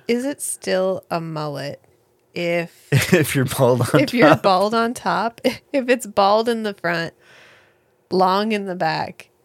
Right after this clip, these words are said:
Speaker 1: that has to have a special name, right? It can't just be a mullet.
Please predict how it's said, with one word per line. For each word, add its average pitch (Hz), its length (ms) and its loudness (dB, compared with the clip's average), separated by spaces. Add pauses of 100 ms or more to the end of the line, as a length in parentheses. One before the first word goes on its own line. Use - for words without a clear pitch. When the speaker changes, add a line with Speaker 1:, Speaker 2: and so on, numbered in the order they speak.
(200)
Speaker 1:
that 214 300 -2
has 277 180 -6
to - 80 -8
have 240 120 -2
a 196 80 -4
special 180 440 -8
name, 139 340 -10
right? 131 260 -10
It - 120 -12
can't 175 320 -10
just 160 280 -10
be 127 360 -12 (840)
a 180 120 -4
mullet. 147 500 -8